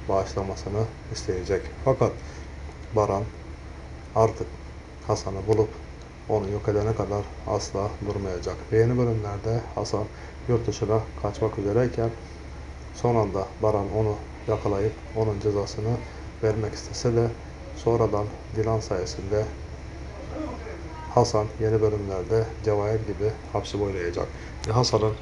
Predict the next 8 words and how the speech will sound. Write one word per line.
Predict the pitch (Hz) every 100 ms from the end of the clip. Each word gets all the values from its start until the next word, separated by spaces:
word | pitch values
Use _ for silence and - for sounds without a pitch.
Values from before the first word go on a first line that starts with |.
| -
artık | 110 - 101 107
hapishaneden | - 107 101 104 101
çıkması | - 104 101 107 107 -
o | 107 -
kadar | 98 104 - -
kolay | 101 101
olmayacak. | 104 101 85 - - - - - - -
Çünkü | 165 - 110